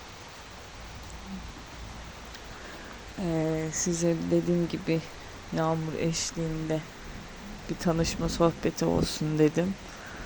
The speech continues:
Bayağı şiddetli yağıyor yalnız. Bu arada heyecanımın, hani mutluluğumun sebebi, ben genelde normalde YouTube'dan hep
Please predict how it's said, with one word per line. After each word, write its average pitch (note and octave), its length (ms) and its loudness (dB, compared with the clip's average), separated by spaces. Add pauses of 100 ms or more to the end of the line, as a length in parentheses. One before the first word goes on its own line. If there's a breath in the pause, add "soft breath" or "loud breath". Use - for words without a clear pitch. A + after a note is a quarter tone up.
(640 loud breath)
Bayağı D#3+ 540 10
şiddetli D#3 580 2
yağıyor D3 480 6
yalnız. D3 600 2 (720)
Bu F3 220 8
arada F#3+ 320 6
heyecanımın, F#3+ 1000 6 (720)
hani F3 280 4
mutluluğumun G3 800 6
sebebi, G#3 540 2 (2750 loud breath)
ben G3+ 200 10 (340)
genelde G3+ 580 8
normalde G#3 540 8
YouTube'dan A3+ 640 4
hep A#3+ 120 10